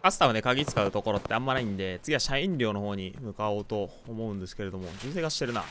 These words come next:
ちょっと遠いかな。ガソリンスタンドっぽいな、今のは。開いてるね。今回はちょっと漁られちゃってるんですけど、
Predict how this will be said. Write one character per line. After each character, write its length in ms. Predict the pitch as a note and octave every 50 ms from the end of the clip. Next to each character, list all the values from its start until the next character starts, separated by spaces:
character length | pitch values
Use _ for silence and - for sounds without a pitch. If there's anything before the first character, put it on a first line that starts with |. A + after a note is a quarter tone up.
| - - -
ち 60 | -
ょ 40 | -
っ 20 |
と 80 | - C#3
遠 180 | - - B2+
い 40 | D3
か 100 | - F#2+
な。 100 | E2+ - - -
ガ 120 | - - -
ソ 100 | - F#3+
リ 100 | G3+ G3
ン 80 | G3
ス 60 | F#3
タ 120 | - G3+ F#3
ン 180 | F3+ F#3 F3
ド 80 | E3 E3
っ 20 | - - - -
ぽ 100 | D#3 B2+
い 60 | F2+
な、 60 | F2
今 160 | F2 F2 F2
の 100 | F2 F2
は。 60 | F2 - - - - - - - - - - - - - - - - - - - - - - - - - - - - - - - - - - - - - - - - - - -
開 100 | C3 D3
い 20 |
て 120 | D3 D#3+ D#3+
る 100 | D#3 D#3
ね。 120 | D#3 - - - - - - - - - - - _ _ _ - - - - _ _ - - - _ _ _ - - - - - _ _ _ _ _ - _ _ _ _ - - - - - - _ _ _ _ _ _ _ _ _ _ _ _ _ _ _ _ _ _ _ _ _ _ _ _ _ _ _ -
今 120 | A#3 A3+
回 100 | - B2+
は 60 | G2+ F#2+
ち 80 | -
ょ 20 | A#2+
っ 40 |
と 80 | - - G2+ G2 -
漁 80 | C#3
ら 80 | C#3 D3+
れ 100 | D3+ D3
ち 60 | D3
ゃ 40 | D3+
っ 40 | C#3+
て 160 | - - A#2+
る 80 | G2 F#2+
ん 100 | F#2 F2
で 40 |
す 80 | F2+ -
け 80 | - G2
ど、 380 | F#2+ G2 G2 F#2+ F#2 F2+ F2